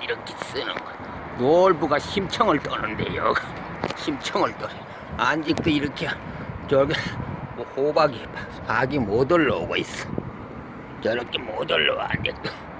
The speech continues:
저런 걸, 저런 것도 한번 찍어봐. 바람 돌아가.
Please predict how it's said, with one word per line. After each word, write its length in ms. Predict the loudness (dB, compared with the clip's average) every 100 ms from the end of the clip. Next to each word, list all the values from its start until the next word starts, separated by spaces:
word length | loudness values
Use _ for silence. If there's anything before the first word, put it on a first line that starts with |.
| -14 -14 -14 -12 -2
저런 360 | 4 4 4 4
걸, 220 | 4 4 2 2
저런 340 | 4 4 4 0
것도 240 | 0 2
한번 260 | 2 0 -4 -6
찍어봐. 360 | -10 -8 -6 -6 -2
바람 340 | 0 0 0 -4
돌아가. 340 | -2 -2 -4